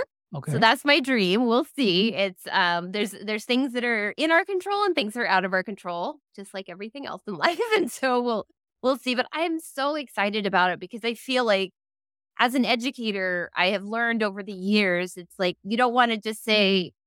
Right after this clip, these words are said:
Speaker 1: "Go at it and have a great time. Good luck." You know, then we get in that choice fatigue, that paradox of choice. Um, you also don't wanna be overly prescriptive. So really trying to find this nice sweet spot, like, we have,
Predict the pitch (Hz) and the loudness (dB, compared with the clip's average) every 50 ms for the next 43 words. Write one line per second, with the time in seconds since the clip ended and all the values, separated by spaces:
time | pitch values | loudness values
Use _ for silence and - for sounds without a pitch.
0 | _ _ - 175 175 208 214 220 240 240 240 247 247 233 220 214 208 - 185 196 | _ _ -20 -12 -4 -2 0 2 4 4 4 6 4 4 2 0 -2 -2 -4 -2
1 | 208 196 208 202 202 190 214 208 190 - - 226 208 196 196 202 175 170 165 208 | 0 0 0 0 -2 -4 -2 -4 -4 -2 0 0 2 2 0 0 -4 -6 -2 2
2 | 254 294 247 196 185 202 226 _ _ _ _ _ - 190 180 185 175 175 202 214 | 4 6 6 6 6 4 2 _ _ _ _ _ -10 -6 -4 -2 0 0 0 0
3 | 208 202 190 208 - 185 190 185 180 175 175 175 156 - _ _ _ - - 214 | 0 0 -2 -2 -2 0 0 2 4 4 4 2 0 -2 _ _ _ -10 -8 -8
4 | 208 - - - 196 - - 208 196 185 180 180 180 175 170 139 - _ - 190 | -8 -8 -10 -14 -16 -12 -8 -4 -2 0 0 0 -2 -4 -6 -8 -8 _ -8 -6
5 | 180 180 170 165 - - 165 - - - 190 190 180 170 165 175 - - - _ | -4 -4 -4 -4 -6 -10 -20 -20 -14 -10 -6 -4 -4 -4 -4 -8 -10 -14 -20 _
6 | _ _ _ _ _ _ _ _ _ - 180 175 170 170 165 165 165 165 147 - | _ _ _ _ _ _ _ _ _ -4 -2 0 0 0 -2 -4 -6 -10 -14 -16
7 | _ _ 208 220 277 262 262 277 277 - 302 320 240 262 254 254 247 - - 247 | _ _ -2 0 4 4 4 4 4 0 -2 -2 -2 -4 -4 -4 -4 -4 -2 0
8 | 226 247 247 233 226 - - 202 185 - - - 226 226 - - 170 117 78 76 | 2 2 2 0 -2 -8 -12 -16 -16 -14 -10 -10 -10 -10 -10 -12 -16 -16 -16 -18
9 | _ _ _ _ - - - 220 208 220 226 233 240 262 294 311 320 330 330 320 | _ _ _ _ -18 -16 -12 -12 -12 -12 -12 -12 -12 -10 -10 -8 -8 -8 -8 -10
10 | 294 - - - 254 240 240 226 233 226 - 214 214 208 196 190 185 - 202 214 | -10 -10 -4 -2 0 0 0 0 -2 -2 0 0 0 0 -2 -6 -6 -4 0 2
11 | 208 214 220 208 - - - 208 220 220 - - _ - 202 185 185 180 - 175 | 2 2 2 0 -4 -10 -12 -12 -12 -12 -12 -12 _ 0 2 2 2 2 0 -4
12 | 175 170 - 190 196 214 196 190 180 175 170 170 175 | -6 -6 -6 -8 -8 -2 2 4 4 4 4 2 0